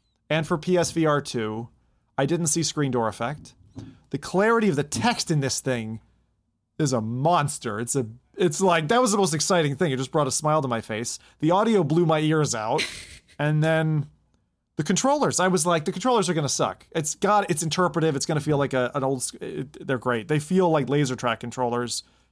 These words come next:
to me. I'm not an index user, so take that with a pinch of salt. Uh, and then I've got a bunch of other questions. So let me just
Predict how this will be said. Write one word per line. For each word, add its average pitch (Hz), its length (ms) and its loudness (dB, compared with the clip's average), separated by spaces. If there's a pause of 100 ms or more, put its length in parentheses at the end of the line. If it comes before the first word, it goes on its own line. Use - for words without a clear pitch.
to 143 100 -4
me. 135 380 -2 (360)
I'm 123 120 -2
not 175 160 2
an 165 80 0
index 143 360 0
user, 131 440 0 (360)
so - 120 -8
take 147 160 -2
that 123 140 0
with 117 100 -4
a - 20 -10
pinch 120 240 -8
of 117 60 -6
salt. 120 340 -2 (1120)
Uh, 113 380 0
and 143 80 -2
then 170 60 2
I've 170 40 2
got 160 100 2
a - 20 -4
bunch - 160 0
of 143 80 -4
other 139 80 0
questions. 113 440 -4
So 151 120 -2
let 160 100 2
me 156 80 0
just 131 160 -4